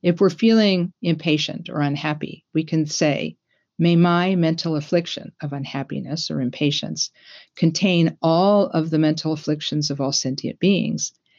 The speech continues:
And by my doing this practice, taking on all of these mental afflictions for all beings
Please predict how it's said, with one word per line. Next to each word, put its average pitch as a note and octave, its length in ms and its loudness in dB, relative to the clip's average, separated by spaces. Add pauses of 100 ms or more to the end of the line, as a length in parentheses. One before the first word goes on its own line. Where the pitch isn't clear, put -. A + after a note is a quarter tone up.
(180)
And D#3+ 140 4
by D#3 140 2
my D#3 240 4
doing F#3+ 400 4
this E3+ 180 0
practice, - 720 -6
taking D#3 400 -6
on C#3+ 240 -4
all D#3+ 400 0
of D3 240 -4
these D3+ 340 2
mental D3+ 380 -2
afflictions D3 560 -6
for - 160 -8
all D3 120 -4
beings F3 520 0